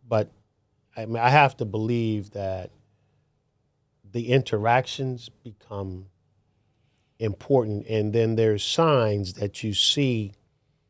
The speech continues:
in those interactions that allow you to make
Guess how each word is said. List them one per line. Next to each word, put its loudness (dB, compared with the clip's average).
in 2
those 4
interactions 0
that 0
allow 4
you 0
to -4
make -6